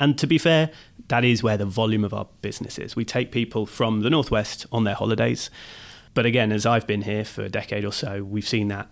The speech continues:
premium traffic, that business class traffic grow and grow and grow, and also people's appetite to explore more adventurous places. And I think airlines actually like Emirates and Qatar and Etihad and more recently Kuwait and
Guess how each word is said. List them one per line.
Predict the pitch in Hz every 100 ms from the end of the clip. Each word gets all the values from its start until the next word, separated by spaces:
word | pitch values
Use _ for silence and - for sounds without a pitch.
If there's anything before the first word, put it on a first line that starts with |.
| -
premium | - 123 117 113 107
traffic, | 107 110 - - - -
that | 120 110 - - - - 131
business | 127 123 110 -
class | 117 104 -
traffic | 110 - 110 101
grow | 113 110 104
and | 101
grow | 107 104
and | 104
grow, | 104 123 120 113 107 - - - -
and | 135 147
also | 151 123
people's | - 127 127 110 104 - - -
appetite | - - - 113 104
to | -
explore | 101 - - 113 107 104 - - - - -
more | 117 110
adventurous | 104 123 -
places. | - 107 - 117 - - -
And | 113 101 95
I | 101
think | - 107 - - - -
airlines | 113 101 98 101
actually | 104 - 104
like | 101 104 - - - - - -
Emirates | 110 101 -
and | 101
Qatar | - - 110 104
and | 98 95 107 -
Etihad | 110 - 107 101 98
and | 104
more | 117 113
recently | 117 - 101
Kuwait | - 117 120 127
and | 107 101